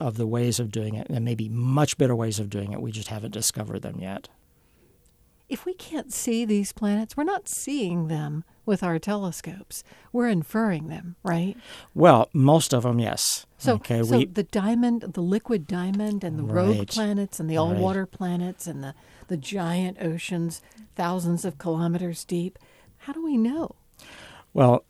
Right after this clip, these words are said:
Speaker 1: uh, we know because of the laws of physics, and we know gravity pretty well. And so when a planet moves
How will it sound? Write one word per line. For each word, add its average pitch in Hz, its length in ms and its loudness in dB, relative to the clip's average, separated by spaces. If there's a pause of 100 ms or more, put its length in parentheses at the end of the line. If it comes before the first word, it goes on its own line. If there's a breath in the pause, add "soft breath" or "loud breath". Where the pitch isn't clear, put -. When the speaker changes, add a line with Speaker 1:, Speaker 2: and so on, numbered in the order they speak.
Speaker 1:
uh, 123 400 4
we 139 220 6
know 165 160 6
because 131 380 4
of 123 80 2
the 113 80 4
laws 113 360 2
of 101 140 -4
physics, - 540 -4 (260)
and 113 140 2
we 135 80 8
know 131 120 8
gravity 120 460 6
pretty 117 260 -4
well. - 300 -4 (320)
And 113 180 0
so 110 200 2
when 110 180 0
a 107 60 -2
planet 139 500 4 (180)
moves 120 540 2